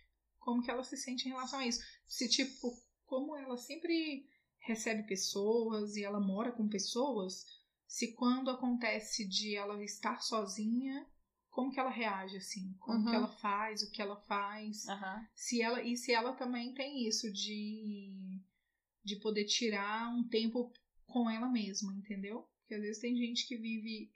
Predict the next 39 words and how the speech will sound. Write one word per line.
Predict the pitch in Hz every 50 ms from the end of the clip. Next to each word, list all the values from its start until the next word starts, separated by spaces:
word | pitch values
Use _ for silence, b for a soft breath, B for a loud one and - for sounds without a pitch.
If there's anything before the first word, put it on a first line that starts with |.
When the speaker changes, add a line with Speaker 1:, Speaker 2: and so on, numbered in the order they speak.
| _ _ -
Speaker 1:
esse | 202 208 - - 226
universo | 208 208 196 196 202 196 196 - -
que | - 208
ela | 202 202 202 196
vive | 214 208 214 208 233 262
e |
não | 254 247 240 269
tira | 269 - - 370 349 240 190 190 185 - - _ _ _ _ -
um | 214 214
momento | 202 202 202 202 - -
pra | - 214
ficar | - - 220
sozinha. | - - 240 247 233 226 214 196
Às | 190 185
vezes | 190 190 190
a |
pessoa | - - - 226 208
não | 202 202 208
consegue, | - 320 440 - - - 392 311 247 208 190 190 202 196 _ _ _ _ _ _ _ _ _ _ _ _ _ - 233
entendeu? | 208 190 - 196 185 185 185 190 247 - _
Pergunta | - 247 240 247 269 302 294 254 220 226
pra | - 208 190
ela | 208 196 190 202
que | 202 - - 240 233
eu | 220 214 208 226 247 240 - _ _ -
realmente | 233 220 214 214 214
fiquei | - - 220 220
curiosa | 226 247 247 285 277 262 233 214 220 226
agora. | 214 214 208 196 196 240 240 - _ _ _ _ _ _ _ _ _ _ _ -
Speaker 2:
Tá. | 175 170 165 165 175 _ _ _ _ _ _ _ - - - - - - _ _ _ _
Speaker 1:
Acho | - - -
que |
a | 208
gente | 208 214 208 -
pode | - 208 208 208 214
encerrar | 214 - 226 214 214 214
por | 214 - 220
aqui, | 247 240 - - 208 190
né? | 190 196 214